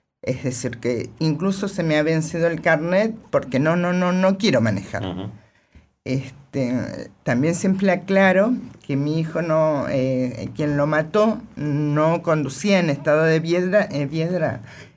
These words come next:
Speaker 1: pero sí con un, un niño al, al lado en brazos en la parte de adelante. Este, lo, lo cuento como anécdota, digamos, no, no, eh, ya se hizo el juicio, ya salió como tenía que salir,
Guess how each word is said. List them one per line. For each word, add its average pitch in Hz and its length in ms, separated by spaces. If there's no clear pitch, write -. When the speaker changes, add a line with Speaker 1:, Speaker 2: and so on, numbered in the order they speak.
Speaker 1:
pero 143 260
sí 165 300
con 220 240
un, 127 800
un 143 220
niño 170 560
al, 131 640
al 135 220
lado 143 420
en 127 160
brazos 131 560
en 123 280
la 120 100
parte 120 240
de - 60
adelante. - 500
Este, 135 840
lo, 170 340
lo 185 520
cuento 233 680
como 180 280
anécdota, 175 760
digamos, 110 540
no, 147 220
no, 165 240
eh, 143 320
ya 147 200
se 151 180
hizo 160 220
el 208 60
juicio, 226 680
ya 160 160
salió 143 340
como 160 220
tenía 170 340
que 190 80
salir, 247 640